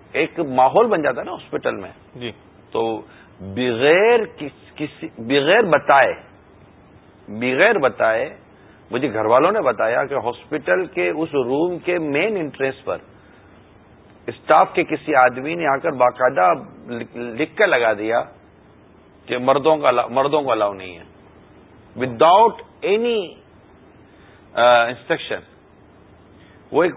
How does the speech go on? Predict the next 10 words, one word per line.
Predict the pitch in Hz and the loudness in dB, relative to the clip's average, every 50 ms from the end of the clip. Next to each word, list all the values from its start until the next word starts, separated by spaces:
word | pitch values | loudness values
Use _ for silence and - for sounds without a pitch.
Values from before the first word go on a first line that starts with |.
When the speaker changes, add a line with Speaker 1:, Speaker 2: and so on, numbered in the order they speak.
| - - - _ - - - - - | -10 -20 -20 _ -20 -20 -20 -12 -6
Speaker 1:
کیونکہ | - 170 190 214 - | -4 0 0 0 2
ان، | 160 165 175 165 - - - - - - - | 0 0 -2 -4 -8 -12 -12 -12 -12 -10 -6
یہ | 143 156 196 208 | 0 4 4 6
ہے | 196 220 226 | 6 4 4
دعوت | 185 170 160 170 185 190 170 | 4 4 4 4 4 2 0
اسلامی | 196 175 - - 170 170 180 196 | -2 -2 -2 0 0 0 0 0
کا | 190 202 180 | 0 0 2
مدنی | 160 147 139 139 156 170 165 | 2 2 0 0 -2 -4 -2
ماحول | 147 135 135 135 143 160 180 190 | -2 -2 0 0 0 0 0 -2
کہ | 170 - 196 | -2 -4 -4